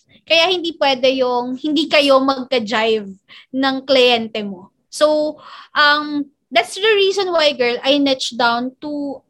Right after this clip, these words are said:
a specific industry. Actually, that is what helped me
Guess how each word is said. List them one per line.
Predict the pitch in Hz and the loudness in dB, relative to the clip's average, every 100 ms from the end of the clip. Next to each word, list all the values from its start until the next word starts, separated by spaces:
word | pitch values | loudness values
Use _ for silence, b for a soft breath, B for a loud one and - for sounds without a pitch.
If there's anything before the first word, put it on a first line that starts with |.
| _ | _
a | 302 | -8
specific | 285 - 302 330 311 311 - | -6 -10 -6 -6 -4 -8 -4
industry. | 262 262 247 262 - 254 262 302 b b | -4 0 -2 -4 -8 -8 -8 -8 b b
Actually, | 302 - 392 349 | -4 0 0 2
that | 349 330 | 0 -2
is | 330 | -2
what | 294 294 294 | 0 0 -2
helped | 254 247 | -2 -2
me | 262 277 262 | 0 0 -2